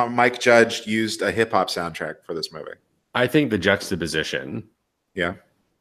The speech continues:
Speaker 2: That's my feelings on it, but that, that or it, it, it kind of, there's a, so in one of the editions I own of, of, um, Chuck Palahniuk's Fight Club, the novel,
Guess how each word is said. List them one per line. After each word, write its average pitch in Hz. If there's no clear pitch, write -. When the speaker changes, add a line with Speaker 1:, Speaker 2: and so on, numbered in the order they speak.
Speaker 2:
That's 131
my 98
feelings 82
on 80
it, 78
but 95
that, 101
that 113
or 107
it, 95
it, 107
it 139
kind 180
of, -
there's 139
a, 117
so 120
in 113
one 139
of 147
the 127
editions 107
I 98
own 90
of, 85
of, 85
um, 80
Chuck 107
Palahniuk's 92
Fight 90
Club, 73
the -
novel, 85